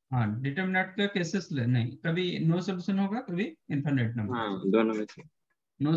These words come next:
Speaker 1: solution होगा जब डेल्टा एक्स, डेल्टा वाई, डेल्टा जेड नॉन ज़ीरो होगा, कोई एक नॉन ज़ीरो होगा, at least one of delta x, delta y, delta z non-zero,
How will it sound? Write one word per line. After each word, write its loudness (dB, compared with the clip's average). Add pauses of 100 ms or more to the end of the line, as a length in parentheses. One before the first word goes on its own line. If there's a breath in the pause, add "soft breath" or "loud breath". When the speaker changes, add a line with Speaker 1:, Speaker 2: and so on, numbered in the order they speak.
Speaker 1:
solution 0
होगा 0
जब -4
डेल्टा 0
एक्स, -4
डेल्टा 0
वाई, 0
डेल्टा -2
जेड -2 (1800)
नॉन 4
ज़ीरो 6
होगा, -2 (120)
कोई 2
एक -2
नॉन 4
ज़ीरो 0
होगा, -2
at -4
least -4
one 0
of -4
delta -4
x, -12
delta -2
y, -4
delta -6
z -8
non-zero, -10